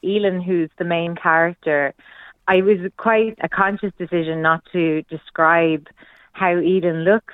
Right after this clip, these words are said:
because I suppose the novel is told from her perspective, and I really wanted to have that sense of us inhabiting her as she goes about her days. And she is a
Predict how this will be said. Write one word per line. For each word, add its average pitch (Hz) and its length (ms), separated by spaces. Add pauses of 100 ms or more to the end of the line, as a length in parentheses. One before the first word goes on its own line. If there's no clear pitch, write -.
(160)
because 156 680
I 160 140
suppose 170 520 (880)
the 180 80
novel 185 320
is 170 160
told 175 260
from 170 160
her 165 160
perspective, 190 960 (100)
and 156 140
I 156 40
really 165 280
wanted 156 420 (140)
to 170 60
have 165 320
that 156 180 (160)
sense 170 360
of 160 240
us 165 220
inhabiting 165 720
her 220 340 (640)
as 151 260
she 156 80
goes 151 280
about 143 260
her 160 100
days. 175 480 (180)
And 147 460 (500)
she 180 600
is 165 420 (260)
a 240 80